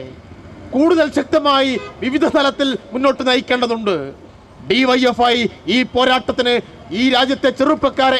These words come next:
അണിനിരത്തിക്കൊണ്ട് അതിശക്തമായി രംഗത്തുണ്ട് എന്ന പ്രഖ്യാപനമാണ് ഇപ്പോൾ ഞങ്ങൾ നടത്തിക്കൊണ്ടിരിക്കുന്നത്. എല്ലാ വിഭാഗം ആളുകളും ഈ പോരാട്ടത്തിൻ്റെ ഭാഗമായി അണിനിരക്കേണ്ടതുണ്ട്. ഇത് കേവലം കുറച്ച് മാധ്യമപ്രവർത്തകരുടെ മാത്രം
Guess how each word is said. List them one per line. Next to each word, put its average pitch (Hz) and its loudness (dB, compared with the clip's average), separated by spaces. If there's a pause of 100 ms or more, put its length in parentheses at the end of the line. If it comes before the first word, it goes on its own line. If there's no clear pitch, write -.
അണിനിരത്തിക്കൊണ്ട് 277 0 (420)
അതിശക്തമായി 277 2 (340)
രംഗത്തുണ്ട് 247 0
എന്ന 240 -2
പ്രഖ്യാപനമാണ് 240 2 (260)
ഇപ്പോൾ 233 -2
ഞങ്ങൾ 220 0
നടത്തിക്കൊണ്ടിരിക്കുന്നത്. 196 -2 (2500)
എല്ലാ 247 2
വിഭാഗം 269 0
ആളുകളും 269 2 (300)
ഈ 269 0 (120)
പോരാട്ടത്തിൻ്റെ 262 0
ഭാഗമായി 269 2 (260)
അണിനിരക്കേണ്ടതുണ്ട്. 254 0 (760)
ഇത് 226 0 (120)
കേവലം 254 2 (260)
കുറച്ച് 262 0
മാധ്യമപ്രവർത്തകരുടെ 269 0
മാത്രം 254 0